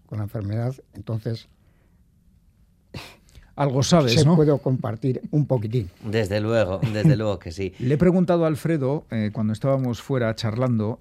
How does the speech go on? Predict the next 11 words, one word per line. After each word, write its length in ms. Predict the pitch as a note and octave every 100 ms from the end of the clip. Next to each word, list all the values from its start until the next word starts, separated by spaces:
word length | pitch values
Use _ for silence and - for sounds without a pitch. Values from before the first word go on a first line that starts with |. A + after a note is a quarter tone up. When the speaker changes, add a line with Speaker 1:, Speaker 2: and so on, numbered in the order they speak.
| -
Speaker 2:
eh, 240 | A2+ G#2+
porque 520 | G#2 G#2+ G#2+ G#2+ A2 G#2+
Posla, 560 | C3+ - C#3+ C#3 D3
el 100 | A#2
dibujante, 600 | A2 G#2+ G2+ B2 A2+ C3+
tuvo 300 | C3 D3 C#3
que 80 | B2
pasar 340 | A#2 A2 A#2+ G2
por 160 | G2
quirófano, 580 | - G2 F#2+ E2 D2 -
Speaker 1:
Mm. 40 | -